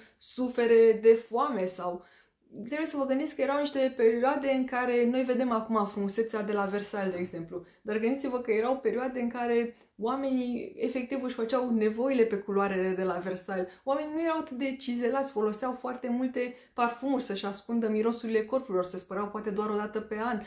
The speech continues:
sau existau pureci, existau păduchi, existau acele peruci pe, sub care se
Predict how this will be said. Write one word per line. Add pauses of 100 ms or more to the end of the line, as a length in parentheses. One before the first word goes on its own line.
(160)
sau
existau
pureci,
existau
păduchi, (220)
existau
acele
peruci
pe,
sub
care
se